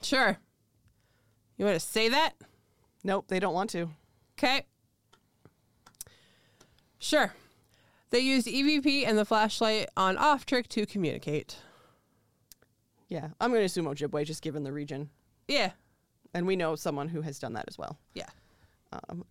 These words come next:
Speaker 2: M C G H actually posted a video to YouTube of what they believe is a ghost girl, um, which we'll be linking to in the show notes so you can judge for yourselves. They think it may be the spirit of a woman who actually died in two thousand seven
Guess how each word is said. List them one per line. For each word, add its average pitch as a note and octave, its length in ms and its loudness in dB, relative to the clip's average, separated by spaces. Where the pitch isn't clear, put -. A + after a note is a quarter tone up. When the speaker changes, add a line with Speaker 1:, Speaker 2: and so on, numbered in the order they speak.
Speaker 2:
M B3+ 160 2
C B3+ 200 -4
G A3+ 200 -2
H F#3+ 320 -2
actually G#3 260 -2
posted A3 380 -2
a - 20 -12
video G#3+ 300 2
to F3 100 0
YouTube G3 640 0
of F3 200 -4
what F3+ 200 -2
they F#3+ 100 0
believe F3+ 580 -2
is F#3+ 160 0
a F3 60 -4
ghost E3 340 -2
girl, D#3 380 -2
um, D#3+ 220 -2
which F3 160 -4
we'll F3+ 60 -2
be F3 120 0
linking E3+ 220 -6
to E3+ 80 -6
in D#3 40 -4
the D#3 80 -4
show D#3 140 -2
notes - 220 -6
so - 60 -8
you D3 40 -8
can E3 140 -8
judge D3+ 180 -6
for D3 100 -8
yourselves. D3 440 -8
They G#3+ 180 4
think C4+ 260 -2
it C4 120 0
may G#3 280 2
be C#4+ 100 0
the C#4+ 120 -2
spirit A3 260 2
of G#3+ 100 0
a F#3+ 80 -2
woman G3 260 0
who A3 160 -2
actually B3 340 -4
died F#3 240 0
in F3+ 80 -2
two G3 140 -8
thousand E3 360 -4
seven B3+ 600 -2